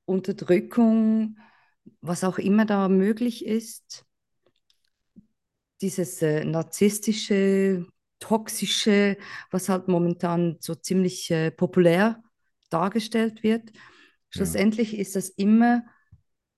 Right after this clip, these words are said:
Speaker 1: der Aspekt deiner Seele, den du nicht leben möchtest,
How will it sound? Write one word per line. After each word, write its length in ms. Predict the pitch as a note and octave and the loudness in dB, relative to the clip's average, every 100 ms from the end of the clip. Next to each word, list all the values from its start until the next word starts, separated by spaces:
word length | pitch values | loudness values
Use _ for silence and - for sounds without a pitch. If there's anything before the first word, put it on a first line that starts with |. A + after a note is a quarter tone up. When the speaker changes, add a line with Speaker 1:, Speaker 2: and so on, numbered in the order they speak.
| _ _ _ _ _ - | _ _ _ _ _ -4
Speaker 1:
der 120 | G3 | -2
Aspekt 580 | F3+ - - G#3 G#3+ - | -2 -4 -4 -6 -6 -4
deiner 240 | F#3+ F3+ | -2 0
Seele, 400 | E3+ - G3+ G#3+ | -2 -2 0 0
den 280 | G#3+ F#3+ F3 | 0 0 0
du 120 | F3 | 0
nicht 320 | F#3 F#3 - - | 0 0 -4 -4
leben 400 | F#3 G#3+ A3+ G#3+ | -2 2 4 4
möchtest, 480 | G3+ G#3+ - - | 2 -6 -14 -20